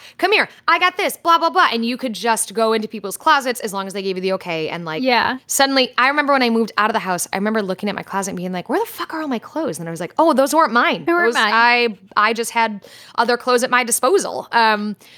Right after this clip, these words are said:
Speaker 1: so on a very, like, shallow level, that was really special. On a more, um, serious level, it was like living, it was like going to summer camp all year with all
Speaker 2: Yeah.
Speaker 1: your best girlfriends and bonding and coming home and being able to, like, sit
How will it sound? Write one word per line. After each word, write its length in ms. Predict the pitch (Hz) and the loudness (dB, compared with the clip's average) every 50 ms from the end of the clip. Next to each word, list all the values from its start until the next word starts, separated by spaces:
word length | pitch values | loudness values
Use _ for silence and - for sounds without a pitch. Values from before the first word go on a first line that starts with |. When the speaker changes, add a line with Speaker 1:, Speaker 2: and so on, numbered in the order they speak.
| - - - - - - - - - | -20 -20 -20 -20 -20 -20 -20 -20 -10
Speaker 1:
so 160 | - - 285 | -2 2 4
on 100 | 285 311 | 4 4
a 80 | 302 294 | 2 2
very, 320 | 240 330 320 330 330 320 | 2 2 4 4 4 4
like, 180 | 294 254 214 214 | 2 0 0 0
shallow 440 | - - - 269 233 220 214 220 220 | -2 -2 2 2 2 4 2 0 0
level, 460 | 220 220 220 214 214 233 240 262 254 | 0 0 0 0 -2 -2 -4 -4 -4
that 260 | - 190 240 - - - | -6 -2 0 0 0 0
was 140 | 220 196 | -2 -2
really 160 | 226 233 247 247 | -2 -2 -2 -2
special. 480 | - 240 247 233 - 277 294 302 294 _ | -2 -4 -4 -4 -2 -2 -2 -2 -2 _
On 320 | 233 247 254 254 254 254 - - | 2 4 4 4 2 2 0 0
a 80 | 254 | 0
more, 580 | 247 247 254 277 285 294 294 294 294 285 - - - | 0 0 0 0 0 0 2 2 0 0 -2 -4 -4
um, 500 | 202 208 202 190 185 185 185 185 180 165 - _ _ | -2 0 0 0 0 -2 -4 -6 -8 -10 -14 _ _
serious 460 | - - - - 240 233 226 220 214 | -6 -4 -2 2 4 4 4 4 2
level, 440 | 214 202 190 175 190 185 190 185 - - - - - - - - - - - _ _ _ _ _ _ _ | 2 0 0 2 2 2 2 0 -2 -6 -12 -20 -20 -20 -20 -20 -20 -20 -20 _ _ _ _ _ _ _
it 120 | 262 269 - | -2 0 2
was 280 | 277 269 233 233 - | 2 2 2 0 -2
like 320 | 240 247 294 330 240 - 240 | 0 2 2 0 0 -2 -2
living, 560 | 240 226 226 233 214 240 233 226 220 220 226 - _ | 0 4 4 4 4 4 4 4 2 0 -2 -2 _
it 80 | 233 226 | -4 -2
was 140 | 247 247 | 0 0
like 120 | 269 285 - | 0 0 0
going 200 | - 294 294 269 | 0 0 0 0
to 80 | 254 | 0
summer 280 | - - 233 233 233 233 | 0 0 2 2 0 0
camp 240 | - - 226 202 - - | 0 -2 -2 -2 0 0
all 160 | 208 202 208 | 2 2 2
year 240 | 214 196 208 202 185 | 2 2 2 2 2
with 140 | 165 160 175 208 | 0 0 -2 -4
all 140 | 196 202 | -2 0
Speaker 2:
Yeah. 60 | 202 220 | 0 0
Speaker 1:
your 80 | 208 190 | 0 0
best 340 | - 202 202 196 - - | 0 -2 -2 -2 -2 -4
girlfriends 640 | - 202 196 202 202 - 208 185 170 160 160 160 - - | 0 2 2 2 2 2 0 0 0 -2 -4 -8 -4 -2
and 340 | 208 208 202 202 185 - - - - - - - - - - - - _ _ _ _ _ | 0 0 2 0 -2 -4 -8 -16 -20 -20 -20 -20 -20 -20 -20 -20 -20 _ _ _ _ _
bonding 520 | - - - 202 202 220 233 214 233 233 226 - | -8 0 2 4 4 4 4 4 2 2 4 2
and 120 | 233 226 | 0 0
coming 280 | - - 330 349 339 285 | 0 0 0 2 0 0
home 420 | - 185 202 214 226 233 240 240 | 0 0 2 4 4 4 4 4
and 160 | - 214 208 | 2 2 2
being 160 | 196 214 208 | 2 2 2
able 220 | 208 208 202 208 214 | 2 0 0 -2 -2
to, 160 | - - 185 | -4 -6 -2
like, 240 | 185 170 165 165 - | -2 0 0 0 0
sit 340 | - - - - 202 190 | 0 2 2 2 2 0